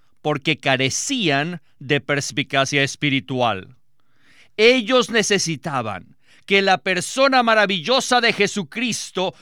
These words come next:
entrara en ellos para ser su vida, para ser su persona,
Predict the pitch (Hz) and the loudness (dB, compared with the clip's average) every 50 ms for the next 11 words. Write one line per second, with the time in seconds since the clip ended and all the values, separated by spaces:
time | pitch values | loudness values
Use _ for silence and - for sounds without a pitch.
0 | - - - 226 220 214 208 202 196 - - 254 262 269 269 262 247 247 240 240 | -18 -4 4 6 6 6 6 2 -2 -2 -2 0 2 2 2 4 4 4 4 4
1 | 233 233 269 294 311 311 294 226 196 233 208 175 156 143 - - - - - _ | 4 2 2 2 2 0 0 0 0 2 2 2 2 0 -2 -6 -12 -14 -16 _
2 | _ _ _ _ _ _ _ - - 123 127 131 131 - - 180 170 - - 180 | _ _ _ _ _ _ _ -6 -4 -2 0 0 -2 0 -2 -2 -2 -2 -2 -4
3 | 170 156 143 190 208 202 190 180 143 131 120 104 90 85 - - _ _ _ _ | -4 -2 -2 -2 -4 -2 -4 -4 -2 -2 -2 -2 -4 -6 -12 -20 _ _ _ _
4 | _ _ _ - - 165 170 165 - 254 240 226 - 247 - 226 214 185 - - | _ _ _ 0 0 2 2 2 2 2 2 2 0 -2 0 2 0 0 0 -2
5 | - - 269 247 247 214 170 135 | 0 0 2 2 2 2 2 0